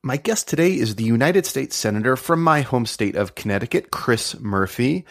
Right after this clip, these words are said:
Senator Murphy serves on the Foreign Relations Committee, and in April this year, he introduced legislation to restrict arms sales to Saudi Arabia over that country's prosecution of the war in Yemen. The Saudi-led air campaign is both causing inordinate civilian casualties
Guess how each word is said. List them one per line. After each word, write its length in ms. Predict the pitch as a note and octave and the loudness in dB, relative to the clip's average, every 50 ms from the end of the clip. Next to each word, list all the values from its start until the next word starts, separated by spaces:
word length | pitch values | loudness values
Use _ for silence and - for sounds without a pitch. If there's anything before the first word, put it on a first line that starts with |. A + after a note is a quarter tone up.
| - - _ | -20 -18 _
Senator 400 | - - - G#3+ B3 C4 A#3 B3+ | -4 0 2 2 2 4 4 4
Murphy 420 | F#3+ D3 C3 C3 B2+ B2 - - A2 | 4 6 6 4 4 4 2 -2 -2
serves 400 | G2+ - - - B2 B2+ A#2 - | -2 -2 -2 0 0 0 0 0
on 160 | - G#2+ G#2+ | 0 0 2
the 80 | G#2 G2+ | 2 0
Foreign 400 | F#2+ - - - B2 C3 C3 A#2+ | -2 -4 -4 0 2 2 2 2
Relations 580 | G2+ F#2+ E2+ E2+ F#2 F#2+ - - F#2 E2 D#2+ | 2 2 2 2 2 2 0 -2 -4 -4 -6
Committee, 480 | - - - F#2+ E2 D2+ - C#2+ D#2 - - | -8 -8 -6 -4 -4 -2 -2 -4 -4 -4 0
and 100 | - A2+ | 2 2
in 160 | A2+ B2+ - - | 4 2 2 2
April 400 | E3+ G3+ G#3+ - E3+ C3 F#2+ F2+ | 2 2 2 2 2 2 2 2
this 340 | E2 F2 G#2+ G2+ - - - | 2 2 0 2 0 -4 -2
year, 380 | F#2 F2 D2+ B1 G1+ G1+ - - - _ - | 0 0 0 0 0 -2 -6 -10 -18 _ -14
he 260 | - - D#3 E3 E3+ | -8 -2 0 2 2
introduced 500 | F3 D#3+ E3+ D3+ B2+ A#2+ B2 A#2 - - | 4 4 4 4 4 2 2 0 -2 -4
legislation 880 | F2+ G2 G2+ G2+ A#2+ A#2 - - - F#2 E2 D#2+ - - - - D2 | 0 0 2 2 2 0 -2 0 0 0 0 0 -2 -6 -8 -8 -8
to 140 | D2+ - G#2+ | -6 -2 0
restrict 400 | G#2 G2+ - - B2 - - - - | 0 0 2 0 -2 -2 -2 -6 -4
arms 260 | A#2+ A#2+ B2+ C#3 C#3+ B2+ | -2 0 2 2 2 2
sales 400 | - - E2 D2+ D2+ D2+ D#2 - | 0 0 2 2 0 0 -2 -6
to 100 | - G#2+ | -6 -4
Saudi 360 | - - A2 G#2+ G#2+ A2 G#2+ | 0 2 4 4 6 4 4
Arabia 580 | G2+ F#2+ G2+ G2+ G#2 B2+ C3 C#3+ D3 E3 F3 - - - - - | 4 4 4 4 4 4 4 4 4 4 2 -2 -6 -18 -10 -4
over 180 | - - G2+ G#2 | -2 0 0 0
that 280 | F2+ A2+ A2+ C3 - - | 2 2 2 2 0 -2
country's 460 | - - G2+ F2 - F#2+ F#2 F2+ - | -4 -4 -2 -2 0 -2 -2 -2 -2
prosecution 880 | - - - G2+ G2+ - - - - - - A2 - - D3+ D#3+ E3 - | -4 -2 -2 -2 -2 -2 -8 -10 -8 -6 -6 -4 -2 0 -2 -2 -2 -4
of 180 | - F2+ E2 | -6 -6 -2
the 80 | F2 F#2+ | -2 -2
war 400 | F2 E2+ E2+ F2+ F#2 F#2 F2+ F2 | -2 0 2 4 4 4 4 2
in 220 | - - G2+ F2+ | 0 -4 -4 -4
Yemen. 500 | E2+ E2 E2 D2+ D#2 D2+ - - - - _ _ _ _ _ _ _ _ - - _ _ _ _ _ _ _ _ _ _ - | -4 -4 -4 -6 -6 -6 -10 -12 -14 -20 _ _ _ _ _ _ _ _ -20 -20 _ _ _ _ _ _ _ _ _ _ -2
The 120 | - B2 | 0 0
Saudi-led 680 | - - - C#3+ F3+ G3 A#3 A3 G3 C3+ C3+ C3+ C3 - - | 2 2 2 4 4 4 4 4 4 6 6 6 4 4 2
air 160 | G2 G2 G2 | 0 0 0
campaign 640 | F#2 - - G2+ F2 D#2+ D2+ - - E2+ D#2+ E2 | -2 -4 -6 -6 -4 -6 -6 -8 -8 -8 -8 -6
is 100 | E2+ F2+ | -6 -6
both 280 | - - A#2+ A#2 - - | -4 -2 -2 -2 -2 -4
causing 440 | - - - C3+ C3+ B2 B2+ B2 - | -4 0 2 2 2 4 2 0 0
inordinate 640 | A2 G#2+ G2 G#2+ A#2+ B2+ B2+ D3+ D3+ C#3 - - | 0 0 2 2 2 2 2 2 2 0 0 -6
civilian 560 | - - - B2+ G#2 A#2 C3 D#3+ F#3+ D#3+ G#2 | -6 -4 -4 0 2 4 6 6 6 4 4
casualties 720 | E2 - - E2 D#2+ D#2+ - - - - D#2 D2+ D2 - - | 2 -2 -4 -4 -4 -4 -6 -8 -8 -8 -6 -6 -6 -8 -10